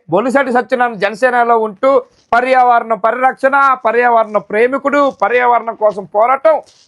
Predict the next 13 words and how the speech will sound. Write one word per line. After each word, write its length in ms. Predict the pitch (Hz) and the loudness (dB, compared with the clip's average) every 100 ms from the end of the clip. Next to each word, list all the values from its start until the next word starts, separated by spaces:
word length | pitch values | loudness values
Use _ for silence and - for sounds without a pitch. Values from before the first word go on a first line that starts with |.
| 240 | 0
పర్యావరణం 600 | 247 269 254 240 233 233 | 2 4 4 2 2 0
అంటే 600 | 220 190 208 202 175 - _ _ | 0 -2 -2 0 0 -4 _ _
నాకు 280 | 185 202 180 165 151 - - | -2 -2 -2 -6 -10 -8 0
ప్రేమ, 520 | 240 277 294 320 277 214 | 2 2 2 2 2 0
పర్యావరణం 760 | 220 262 262 247 240 240 233 | 2 2 4 2 2 0 -2
కోసమే 400 | 190 226 202 208 | -2 -2 0 -2
పుట్టాను, 800 | 185 220 190 - 254 262 302 277 - | -4 -6 -6 -2 0 0 0 -2 -2
పెరిగానని 600 | 208 240 254 233 240 277 - _ _ | 0 2 2 0 -4 -8 -12 _ _
ఎన్నో 280 | 208 233 285 | -2 2 2
మార్లు 320 | 262 262 233 | 2 2 0
చెప్పుకున్నటువంటి 680 | 214 240 - 233 220 202 202 | -2 -4 -2 -2 -2 -4 -4
బొలిశెట్టి 420 | 170 240 226 233 | -2 0 0 -2
సత్యనారాయణ 840 | 208 190 - 208 196 190 185 180 | -2 -4 -4 0 0 2 0 0